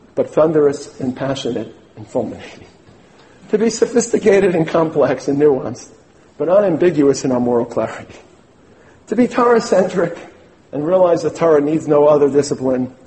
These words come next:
but engage with the broad world of human experience and social agendas.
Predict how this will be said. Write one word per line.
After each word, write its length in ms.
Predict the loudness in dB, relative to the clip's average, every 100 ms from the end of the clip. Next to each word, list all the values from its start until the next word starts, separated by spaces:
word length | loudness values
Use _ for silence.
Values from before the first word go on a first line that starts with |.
| -20 _ -4
but 140 | 0
engage 420 | 2 2 2 2
with 160 | 0 -2
the 60 | -2
broad 300 | 0 0 0
world 340 | -4 -4 -4
of 80 | -4
human 260 | -4 -2
experience 680 | -4 -6 -8 -2 -2 -2 -4
and 100 | -6
social 380 | -2 -2 -2 -8
agendas. 520 | -8 -12 -12 -12 -18